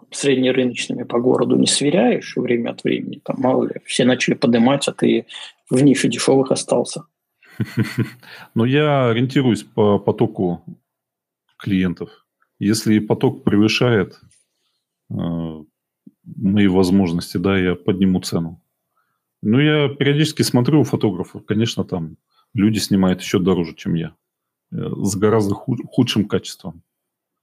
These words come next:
Speaker 1: Ну, слушай, ну ведь поток клиентов — это не показатель качества клиента. А, то есть можно снимать условно по пятьсот рублей, и у тебя будет поток. Но это будет поток людей,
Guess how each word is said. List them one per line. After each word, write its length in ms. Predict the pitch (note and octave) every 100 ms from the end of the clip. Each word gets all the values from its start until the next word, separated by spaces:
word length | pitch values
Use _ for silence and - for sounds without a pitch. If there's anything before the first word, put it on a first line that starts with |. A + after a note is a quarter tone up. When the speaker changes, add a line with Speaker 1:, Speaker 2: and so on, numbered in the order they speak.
| _ _ _ _ - _ _ _
Speaker 1:
Ну, 80 | -
слушай, 240 | - D3+
ну 100 | B2
ведь 160 | D3 D3
поток 300 | D3+ F#3 -
клиентов — 380 | C#3+ F#3 F#3 B2
это 180 | C#3 C#3+
не 100 | C3
показатель 640 | B2+ - C3+ D3 D#3+ C3+
качества 360 | E2 D#2 - -
клиента. 540 | - E2 C2+ - - - _ - - - -
А, 400 | B2 A#2+ A2+ G#2+
то 120 | -
есть 180 | A#2 -
можно 260 | D#3 C#3+
снимать 460 | B2+ - C3+ C3 A#2 -
условно 400 | - - C3+ B2
по 140 | G#2+ B2
пятьсот 340 | C3 D3 B2
рублей, 440 | B2 B2 F#3 C#4 G#3
и 120 | A#2+
у 60 | B2
тебя 160 | E3
будет 300 | E3 C#3+ -
поток. 440 | - C#3 A#2 - -
Но 380 | A#2 B2 A#2+ B2+
это 220 | - C#3
будет 300 | C3+ C#3+ B2+
поток 340 | - - D#3+ -
людей, 400 | C3 G3 D4